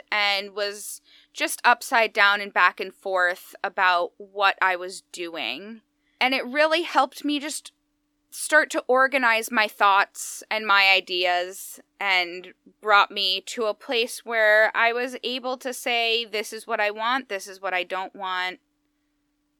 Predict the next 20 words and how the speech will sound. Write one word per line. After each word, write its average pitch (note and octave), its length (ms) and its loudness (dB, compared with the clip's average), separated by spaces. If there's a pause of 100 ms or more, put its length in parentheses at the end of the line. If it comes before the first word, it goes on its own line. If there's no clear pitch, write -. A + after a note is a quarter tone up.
(580)
How G3+ 320 2
can G3+ 200 -6
I F3+ 120 2
move F3 460 -10
toward E3 640 -4 (220)
these D#3 240 -10
things E3 320 -10
that D#3+ 160 -8
I D#3 80 -10
do D3+ 220 -20
want?" - 320 -12 (380)
So, F#3 460 -4 (680)
Unique A#3 400 -8
Ability F#3 720 -2 (380)
by E3+ 560 -2 (340)
Catherine F3+ 640 -8
Nomura E3 640 -10 (1000)
and F3+ 160 -16
Julia E3 340 -12
Waller. D#3 600 -6